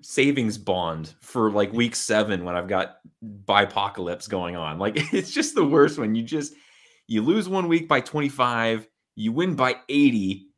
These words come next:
and I'm gonna lose by twenty-five again next week. Like, dang, I just wish I could spread these out a little bit. It's, it's a love-hate thing because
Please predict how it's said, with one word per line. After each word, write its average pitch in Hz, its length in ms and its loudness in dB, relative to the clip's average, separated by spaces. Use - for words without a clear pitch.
and 127 60 -4
I'm 135 60 0
gonna 127 100 0
lose 139 160 4
by 110 220 -2
twenty-five 123 580 0
again 90 240 -4
next 80 240 -10
week. 76 260 -12
Like, - 160 -20
dang, 196 440 -2
I 120 100 0
just 190 160 -10
wish 196 160 -4
I 151 60 -6
could 139 160 -6
spread 147 260 -4
these 139 140 -2
out 127 160 0
a 107 60 -4
little 113 340 0
bit. 85 320 -6
It's, 139 300 -4
it's 139 120 -2
a 120 60 0
love-hate 170 500 -6
thing 165 240 -4
because 120 520 -6